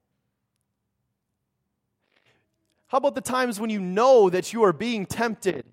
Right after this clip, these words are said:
You know it, but either you're too weak, you're too tired,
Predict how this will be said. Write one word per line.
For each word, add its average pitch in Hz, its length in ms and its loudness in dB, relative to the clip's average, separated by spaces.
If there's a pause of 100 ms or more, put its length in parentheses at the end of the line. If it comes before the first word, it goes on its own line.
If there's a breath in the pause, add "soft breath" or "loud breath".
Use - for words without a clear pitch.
(300 soft breath)
You 196 100 -6
know 311 280 6
it, - 440 -8 (340 soft breath)
but 208 100 -2
either 226 220 -2
you're 180 140 0
too 294 240 0
weak, - 540 -12 (880 soft breath)
you're 175 100 -4
too 311 240 2
tired, 175 640 0